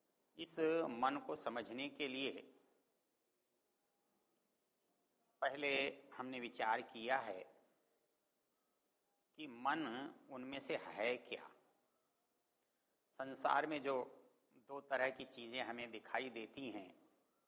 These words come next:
उनमें से मन को हम कहाँ रखें? हम मन की क्रियाओं को देखते हैं तो ऐसा लगता है कि मन चेतन है,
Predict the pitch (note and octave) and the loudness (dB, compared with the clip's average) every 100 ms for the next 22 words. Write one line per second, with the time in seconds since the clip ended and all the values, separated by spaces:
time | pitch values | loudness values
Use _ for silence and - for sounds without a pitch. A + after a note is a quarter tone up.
0 | _ _ _ _ _ _ _ - D3+ D#3 | _ _ _ _ _ _ _ -14 -10 -6
1 | D3 - D3+ B2 B2 B2 D3 B2 C3 - | -2 0 0 4 2 2 0 0 -2 2
2 | A2 G#2 G2+ F#2 - - - _ _ _ | 2 2 -2 -4 -12 -20 -20 _ _ _
3 | _ _ _ _ _ _ _ _ _ _ | _ _ _ _ _ _ _ _ _ _
4 | _ _ _ _ _ _ _ _ _ _ | _ _ _ _ _ _ _ _ _ _
5 | _ _ _ _ - D3 E3 D#3+ E3 - | _ _ _ _ 2 4 4 0 -2 -6
6 | - - B2+ B2 C#3 C3+ D3 - B2+ B2 | -16 -20 -6 0 0 0 -8 -6 -2 2
7 | B2 C3+ - C3+ A#2+ G#2+ - D3 A#2 G#2+ | 2 2 -4 -2 -2 -4 -4 -4 -4 -6
8 | - - - _ _ _ _ _ _ _ | -8 -20 -20 _ _ _ _ _ _ _
9 | _ _ _ _ _ _ _ - - C3+ | _ _ _ _ _ _ _ -12 0 0
10 | C3+ D3 B2 A#2 C#3 C3 B2+ C3+ - - | 2 4 4 4 6 8 6 0 -4 -8
11 | A#2 A2+ G#2+ - - - A#2 A2+ C#3+ B2 | -2 0 -2 -6 -14 -6 -4 2 2 2
12 | C3 | -6